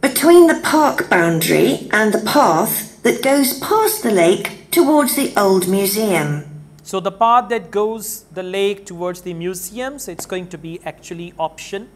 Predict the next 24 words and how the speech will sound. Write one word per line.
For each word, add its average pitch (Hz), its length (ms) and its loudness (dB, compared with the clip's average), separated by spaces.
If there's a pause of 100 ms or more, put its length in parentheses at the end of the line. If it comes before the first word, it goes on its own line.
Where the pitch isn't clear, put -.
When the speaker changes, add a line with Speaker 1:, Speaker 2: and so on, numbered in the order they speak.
(220)
Speaker 2:
G. 165 300 -12 (580)
Clear? 220 320 -6 (600)
Let's 302 220 -2
go 285 200 0
on. 175 380 0
Outdoor 277 480 4
gym. 170 480 -6 (140)
Let's 220 220 -6
see 240 220 -6
where 208 240 -2
this 196 280 -8
outdoor 190 440 0
gym 185 440 -8
is. 156 540 -6 (3000)
Speaker 1:
We 214 80 4
have 226 160 4
a 214 60 4
new 240 400 6
outdoor 196 640 4
gym 185 720 4
for - 140 -2 (100)
adults 247 880 0
and 320 320 6 (100)
children, 160 800 0